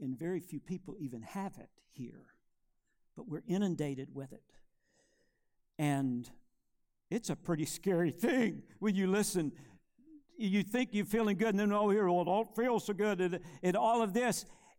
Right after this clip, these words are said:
And we don't even realize we live in a country where sixty thousand people die every year of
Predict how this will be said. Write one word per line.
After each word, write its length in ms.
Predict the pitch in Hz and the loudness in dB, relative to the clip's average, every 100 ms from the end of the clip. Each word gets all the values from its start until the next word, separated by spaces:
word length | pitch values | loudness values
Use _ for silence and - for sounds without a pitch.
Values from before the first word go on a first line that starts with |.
| _ | _
And 120 | 214 226 | 2 4
we 100 | 226 | 6
don't 220 | 254 269 | 4 4
even 180 | 233 220 | 4 4
realize 600 | 285 294 220 190 175 202 | 4 4 4 2 0 2
we 160 | 226 | 2
live 320 | 233 247 285 240 | 4 2 2 2
in 100 | 226 | -2
a 60 | |
country 600 | 214 - 247 233 - 165 156 | -2 -2 -2 -2 -4 -4 -4
where 180 | - 190 | -2 -2
sixty 640 | 175 - 240 - - 240 220 | -2 -4 -6 -8 -8 -6 -8
thousand 720 | - 208 220 220 208 185 - | -4 -2 0 -2 -4 -8 -4
people 300 | 226 208 165 | -4 -4 -4
die 360 | 190 202 202 214 | 0 0 0 -4
every 300 | 208 180 160 | -4 -2 -2
year 360 | 190 208 190 - | 0 0 0 -2
of 160 | 165 | -6